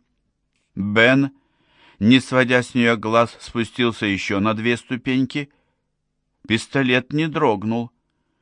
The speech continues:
Взгляд его широко раскрытых глаз метнулся к ножу, потом к парадной двери за спиной Бекки, а затем переместился в гостиную.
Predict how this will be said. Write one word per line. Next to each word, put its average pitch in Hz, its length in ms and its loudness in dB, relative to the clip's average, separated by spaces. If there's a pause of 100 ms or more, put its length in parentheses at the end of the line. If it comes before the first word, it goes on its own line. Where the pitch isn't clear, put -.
(320)
Взгляд 107 540 0
его 160 220 2
широко 147 460 0
раскрытых 139 720 -2
глаз 120 400 0
метнулся 117 680 -2
к - 100 -8
ножу, 101 540 -2 (680)
потом 151 380 2
к - 100 -14
парадной 123 560 2
двери 117 580 -2
за 135 200 -4
спиной 143 480 0
Бекки, 139 580 -4 (760)
а 135 160 6
затем 135 440 0
переместился 151 880 -2
в 143 60 -4
гостиную. 101 840 -2